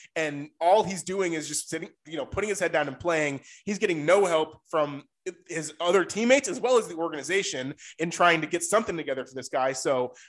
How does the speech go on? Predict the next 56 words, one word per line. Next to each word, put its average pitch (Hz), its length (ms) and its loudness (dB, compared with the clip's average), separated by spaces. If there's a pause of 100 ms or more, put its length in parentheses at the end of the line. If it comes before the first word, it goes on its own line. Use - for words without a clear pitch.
right, 123 300 -2
I 139 60 -6
think 165 160 -2
he's 160 120 -4
the 147 100 -4
real 143 200 0
loser, 135 380 -2
and 135 340 -6
I 131 120 -2
also 123 200 -2
think 127 240 -10
that 123 160 -12
the 127 60 -12
trade's 139 220 -6
not 147 140 0
gonna 165 120 -2
happen, 202 320 2 (240)
and 269 100 8
I 285 60 8
also 269 180 2
think 247 220 0
that 220 120 4
none 180 140 4
of 185 60 -2
it's 175 100 -8
gonna 170 140 -2
matter 147 320 2
because 139 320 -6
in 139 80 -8
the 135 60 -10
play-, 156 180 -8
when 139 120 -8
it 135 80 -12
comes 170 140 -6
time 160 160 -2
for 156 60 -6
the 147 80 -4
playoffs, 135 340 2 (240)
the - 80 -6
Nets 147 180 -4
are 170 40 -4
gonna 156 140 -4
be 156 100 -4
healthy, 135 340 -6
and 127 100 -6
they're 135 60 -4
gonna 139 160 -6
roll 131 300 -2
everyone 127 240 -6
in 123 60 -10
the 139 140 -12
East, 143 200 -8
and 131 80 -8
it's 127 80 -14
gonna 151 160 -6
be 156 260 -10